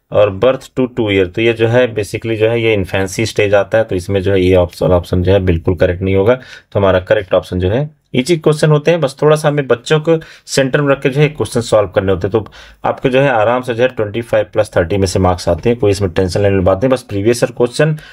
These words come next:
और जो है कुछ अलग से क्वेश्चन हम सॉल्व करेंगे तो हो जाता है हमारा चैप्टर। नेक्स्ट क्वेश्चन की तरफ बढ़ते हैं फ्रेंड्स।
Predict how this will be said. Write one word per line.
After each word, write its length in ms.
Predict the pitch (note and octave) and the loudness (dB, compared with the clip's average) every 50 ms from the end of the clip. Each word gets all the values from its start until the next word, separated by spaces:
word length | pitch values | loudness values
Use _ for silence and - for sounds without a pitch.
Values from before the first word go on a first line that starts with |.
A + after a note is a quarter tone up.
| - _ _ | -20 _ _
और 140 | B2 A2+ G#2 | 0 2 2
जो 80 | A2 A#2 | 2 0
है 60 | A#2 | 0
कुछ 180 | A#2 - - | 0 -4 -6
अलग 240 | - - G#2+ G#2 G#2+ | -2 -2 0 0 0
से 140 | G#2 - G#2+ | 0 -2 -10
क्वेश्चन 340 | - - F#2+ - - G2 G2 | -6 -6 -6 -4 -4 -4 -4
हम 80 | G2 | -4
सॉल्व 300 | F#2 - - G2 F#2 F#2 | -4 0 2 2 2 2
करेंगे 280 | F2+ G#2 G2+ G#2+ B2 E3 | 2 0 0 2 0 0
तो 180 | F3+ - G3+ _ - _ _ - | 0 -2 -10 _ -14 _ _ -2
हो 80 | G#2+ F#2+ | 2 2
जाता 240 | F#2+ F#2 D#2 F#2+ | 2 0 0 -2
है 60 | F2+ F2 | -2 0
हमारा 140 | F2+ F2 | 0 0
चैप्टर। 420 | E2+ - - F2 E2 - - D2+ - - _ _ _ _ _ _ _ _ _ _ _ _ | 0 0 -2 -4 -4 -4 -8 -8 -8 -10 _ _ _ _ _ _ _ _ _ _ _ _
नेक्स्ट 180 | A2 B2 C3+ - | 0 0 2 0
क्वेश्चन 200 | D#3+ C#3+ - D3+ | -2 0 0 0
की 40 | C#3+ | 2
तरफ 140 | D3+ D3 C#3+ | 2 2 2
बढ़ते 260 | C#3+ D3 C#3+ - D3+ | 2 0 0 -2 -2
हैं 40 | D3 | 2
फ्रेंड्स। 360 | D3+ D3+ E3+ F3 - - | 2 0 0 -2 -10 -16